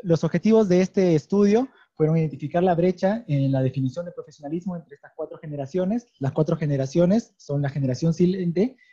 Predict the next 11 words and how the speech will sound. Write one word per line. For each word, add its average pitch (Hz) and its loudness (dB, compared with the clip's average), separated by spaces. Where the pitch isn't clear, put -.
que 131 -2
fueron 147 2
lo-, 143 4
aquellos 151 0
que - -8
nacieron 151 2
durante 135 4
la 127 4
Primera 135 0
Guerra 139 -2
Mundial. 151 -4